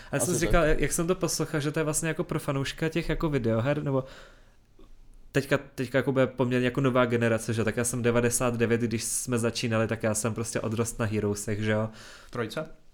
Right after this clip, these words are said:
Speaker 1: Mm, samozřejmě.
Speaker 3: To nejlepší.
Speaker 1: Ale, ale ce-, ale celkově jako na té sérii, protože,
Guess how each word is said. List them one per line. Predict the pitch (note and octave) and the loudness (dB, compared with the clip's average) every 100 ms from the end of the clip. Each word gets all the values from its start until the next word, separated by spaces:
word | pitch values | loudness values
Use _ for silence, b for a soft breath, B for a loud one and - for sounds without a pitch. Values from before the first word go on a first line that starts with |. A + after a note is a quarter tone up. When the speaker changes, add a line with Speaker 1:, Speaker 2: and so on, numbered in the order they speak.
| - | -10
Speaker 1:
Mm, | B2 | -6
samozřejmě. | A#2+ B2+ B2 A2 G2+ G2+ - | -2 2 2 2 -2 -4 0
Speaker 3:
To | |
nejlepší. | A#2 G2 F2+ | 0 0 0
Speaker 1:
Ale, | C3+ C#3+ - - | 2 2 -2 -4
ale | C3 C#3 | 0 2
ce-, | D3 - | 2 2
ale | C#3+ E3 | 4 4
celkově | D#3+ D#3 D#3 E3+ D3 | 4 2 2 2 2
jako | - | 2
na | C#3 | 0
té | D3+ | 0
sérii, | D3 A#2+ A#2+ D#3 D#3 | 0 4 4 4 2
protože, | C#3+ C#3+ C3+ | -2 -2 -2